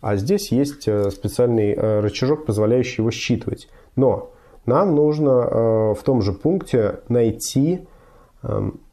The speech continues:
данные объектива без Ч П У. Вот, э, я настроил объектив номер три.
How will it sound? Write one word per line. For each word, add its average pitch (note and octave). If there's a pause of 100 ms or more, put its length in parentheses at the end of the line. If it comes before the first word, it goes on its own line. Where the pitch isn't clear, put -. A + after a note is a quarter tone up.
(1700)
данные D#3+
объектива C3
без A#2+
Ч -
П -
У. G#2 (300)
Вот, G#2+ (100)
э, A2
я A2+
настроил A2
объектив A2
номер G#2
три. F3+